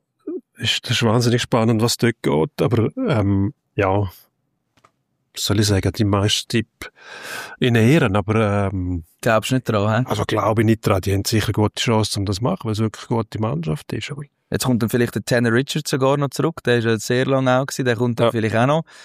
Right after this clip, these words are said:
Speaker 2: Dann haben sie noch mal einen, je nachdem, äh, wenn der noch ein paar Spiele hat und dann heiß ist auf Playoff, kann das auch noch ein Wert sein. Stefan Charlet hat bis jetzt die meisten Einsatzminuten von allen Goalies.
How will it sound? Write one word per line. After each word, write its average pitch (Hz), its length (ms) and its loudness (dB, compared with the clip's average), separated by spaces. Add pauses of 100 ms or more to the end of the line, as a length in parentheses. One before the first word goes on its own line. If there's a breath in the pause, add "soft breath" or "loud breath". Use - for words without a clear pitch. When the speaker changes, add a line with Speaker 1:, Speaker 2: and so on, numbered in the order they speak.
(200 loud breath)
Speaker 2:
Dann 123 140 0
haben 113 80 2
sie - 120 -2
noch 123 120 2
mal 147 120 2
einen, 143 300 2
je 131 140 2
nachdem, 123 480 0
äh, 113 100 0
wenn 113 160 2
der 113 120 2
noch 113 120 2
ein - 80 -12
paar 120 180 2
Spiele 131 360 -2
hat 120 160 0
und 110 100 -4
dann 110 160 -2
heiß 117 240 0
ist 117 140 -8
auf - 140 -10
Playoff, 117 420 -2
kann 110 140 -6
das 107 120 -4
auch 117 80 2
noch 135 160 0 (380 loud breath)
ein 123 160 -2
Wert 127 240 2
sein. 139 260 -2 (180)
Stefan 123 440 -4
Charlet 131 420 2
hat 120 140 0
bis 110 100 -6
jetzt 113 240 -4
die 120 60 -4
meisten 117 340 0
Einsatzminuten 156 800 -2
von - 140 -6
allen 139 300 0
Goalies. 147 440 0